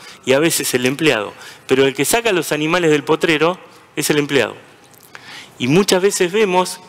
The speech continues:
que lo que nos costó un monto importante en una inversión como es hacer una pastura,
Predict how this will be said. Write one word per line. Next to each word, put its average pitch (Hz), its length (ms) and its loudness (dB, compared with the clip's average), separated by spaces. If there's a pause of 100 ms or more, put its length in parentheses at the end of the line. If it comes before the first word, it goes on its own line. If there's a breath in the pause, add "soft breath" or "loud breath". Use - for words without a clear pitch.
(160)
que 135 180 2
lo 127 160 2
que 120 140 -2
nos 120 160 -2
costó 180 600 0 (640 loud breath)
un 123 180 -4
monto 135 240 0
importante 143 640 -2
en 127 100 -4
una 135 140 -4
inversión 127 580 -2 (240 loud breath)
como 117 200 -4
es 127 120 -2
hacer 135 220 -2
una 131 220 0
pastura, 143 540 -2